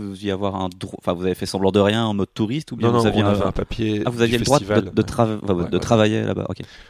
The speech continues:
Speaker 2: On avait un papier du festival qui disait, euh, voilà, on invite le groupe Ititanita, il y avait nos noms, nos dates de naissance et tout ça, donc on avait le droit de venir jouer, euh,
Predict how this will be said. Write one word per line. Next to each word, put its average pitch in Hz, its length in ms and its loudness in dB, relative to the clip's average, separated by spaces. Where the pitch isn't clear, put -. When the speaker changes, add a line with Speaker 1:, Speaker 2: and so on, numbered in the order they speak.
Speaker 2:
On - 80 -4
avait 98 180 0
un 98 80 -2
papier 110 300 -6
du 107 100 -10
festival 107 540 -4
qui - 120 -16
disait, 95 220 -2
euh, 101 220 4
voilà, 92 260 -2
on 98 120 -4
invite 92 320 -8
le 98 80 -4
groupe 98 300 -4
Ititanita, 95 560 -8
il - 20 0
y 107 40 2
avait 95 120 -4
nos 92 140 -8
noms, 92 360 -6
nos 95 120 -8
dates 90 240 -6
de 98 80 -8
naissance 95 460 -12
et - 40 -20
tout - 100 -16
ça, 110 140 -10
donc 98 120 -12
on 98 80 -6
avait 95 200 -2
le 98 120 0
droit 107 280 -6
de 104 80 -14
venir 98 460 -10
jouer, 101 440 -6
euh, - 480 -2